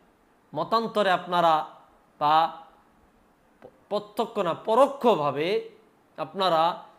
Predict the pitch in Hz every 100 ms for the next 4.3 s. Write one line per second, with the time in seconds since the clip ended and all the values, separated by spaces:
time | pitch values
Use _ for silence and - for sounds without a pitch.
0 | _ _ 160 170 247 294 285 233 202 175
1 | 156 190 175 185 175 147 139 147 139 -
2 | 202 156 _ _ _ _ _ _ - 190
3 | 220 226 208 190 226 208 190 170 180 196
4 | 233 208